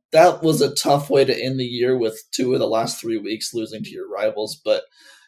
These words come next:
uh, you know, they've got a chance to bounce back here in this Holiday Bowl. And I know while bowl games don't really hold the same pedigree as they used to because of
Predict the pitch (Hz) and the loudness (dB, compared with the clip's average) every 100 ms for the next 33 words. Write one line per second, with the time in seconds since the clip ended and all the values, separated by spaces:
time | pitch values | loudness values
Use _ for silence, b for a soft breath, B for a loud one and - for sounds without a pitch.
0 | _ 127 131 127 117 131 147 135 143 135 | _ 6 8 8 4 4 4 4 4 4
1 | 139 151 277 131 - 143 117 110 113 - | 4 2 -2 -2 -2 -2 0 -2 -2 -2
2 | 104 107 113 104 - - 104 104 98 95 | -2 -2 -6 -6 -8 -4 -4 -4 -6 -6
3 | 98 107 117 135 131 123 120 117 117 127 | -4 -4 0 2 4 2 0 -2 0 0
4 | 123 117 117 110 123 107 120 113 110 110 | 0 -4 -6 -8 -8 -6 -4 -2 -2 -6
5 | 123 - 107 - - 117 113 110 110 - | -6 -8 -8 -10 -10 -8 -6 -4 -4 -4
6 | 110 120 113 - 104 - - 98 107 | -6 -6 -10 -12 -14 -14 -14 -14 -16